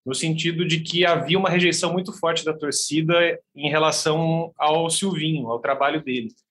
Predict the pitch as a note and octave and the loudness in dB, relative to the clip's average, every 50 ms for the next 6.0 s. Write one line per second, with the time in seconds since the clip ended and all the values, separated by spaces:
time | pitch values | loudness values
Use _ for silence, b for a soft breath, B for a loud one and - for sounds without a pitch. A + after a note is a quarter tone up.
0 | _ _ - D3 D#3 E3 F3 F#3 G3+ G#3 G#3 G3 F3+ G3 G3 F#3 F3+ F#3 F3+ - | _ _ 0 2 4 4 4 4 4 4 2 2 2 2 2 4 4 2 2 0
1 | - - F#3+ F#3+ F#3+ F#3 F3 E3+ D#3+ D3 B2+ A#2+ - _ _ _ _ _ _ _ | -2 -2 0 0 0 0 0 0 -2 -4 -4 -8 -14 _ _ _ _ _ _ _
2 | _ _ _ C3+ C#3 D#3 D#3+ D3+ D3+ E3+ G#3 C4+ C#4+ - - G#3 F3 E3+ F3 F3 | _ _ _ -2 0 2 2 4 4 4 4 2 0 0 -2 0 0 0 -2 -2
3 | - - E3 D3 C#3+ C3+ C3+ D3+ F3+ G#3 G#3 G#3+ - _ _ _ _ _ _ _ | -2 -2 0 0 2 2 4 4 4 2 0 -2 -10 _ _ _ _ _ _ _
4 | _ _ _ _ _ _ - B2+ B2+ D3+ G3 A#3+ B3+ A#3 F3+ D#3 F3 G#3 A3 G3+ | _ _ _ _ _ _ -10 -4 0 2 2 4 4 2 2 2 2 2 2 2
5 | F#3 D#3 E3 F3+ F3+ F3+ F3+ - E3+ E3+ E3 D#3 C#3+ - - - D3 C#3 D3 C3 | 0 0 2 2 2 2 0 -2 -4 -2 -2 -2 -4 -2 -4 -4 -6 -6 -8 -12